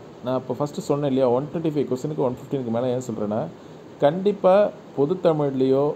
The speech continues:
அப்படின்னா general இங்கிலீஷ்லையோ, அப்படின்னா ஆப்டிடியூட்ல, இங்கிலீஷ் or தமிழ்ல ஒரு எட்டு கொஸ்டின் கடினமா தான் வரும்.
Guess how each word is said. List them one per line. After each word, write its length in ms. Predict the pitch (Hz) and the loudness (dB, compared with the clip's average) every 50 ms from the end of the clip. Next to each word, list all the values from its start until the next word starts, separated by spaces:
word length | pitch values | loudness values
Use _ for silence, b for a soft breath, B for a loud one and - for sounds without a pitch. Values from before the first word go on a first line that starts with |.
| - - | -4 -6
அப்படின்னா 320 | 120 120 127 127 135 143 135 117 | -4 -4 -2 -2 -2 -2 0 0
general 300 | 120 120 135 143 143 139 | -2 -2 -2 -4 -4 -4
இங்கிலீஷ்லையோ, 560 | 127 117 117 113 113 - 123 117 120 127 135 | -4 -4 -4 -6 -4 -4 0 2 2 2 0
அப்படின்னா 440 | - - 113 117 123 135 127 117 123 | -2 -6 -8 -8 -6 -4 -4 -4 -4
ஆப்டிடியூட்ல, 640 | 143 147 147 - 127 117 107 104 104 107 117 143 175 190 190 - - - - - - - - - - - - - - - - - - - - - - - - | -6 -8 -8 -4 -2 -2 -2 0 0 0 0 0 0 -2 -4 -6 -10 -16 -20 -20 -20 -20 -20 -20 -20 -20 -20 -20 -20 -20 -20 -20 -20 -20 -20 -20 -20 -14 -10
இங்கிலீஷ் 480 | 123 135 156 170 180 190 196 190 - 190 | -8 -6 -4 2 4 4 4 4 4 2
or 100 | 175 156 139 - | 2 2 2 2
தமிழ்ல 540 | 139 127 131 143 151 147 143 143 160 185 - - - - - | 2 2 2 2 0 2 2 2 2 2 0 -4 -6 -6 -2
ஒரு 300 | 135 139 139 127 127 131 | 0 2 2 4 4 2
எட்டு 440 | 143 143 - - - 180 156 131 - - - - - - - - - - - - - - | 0 0 -2 -4 0 2 2 2 0 -4 -12 -18 -20 -20 -20 -20 -20 -18 -18 -18 -6 -4
கொஸ்டின் 340 | 139 135 139 - 185 180 156 - | -4 -2 -2 -2 -2 -2 0 0
கடினமா 460 | 123 120 131 131 131 123 117 113 110 | 2 2 2 0 0 0 0 0 0
தான் 220 | 117 127 131 117 | 0 0 0 0
வரும். 200 | 104 104 107 98 | 0 0 0 -2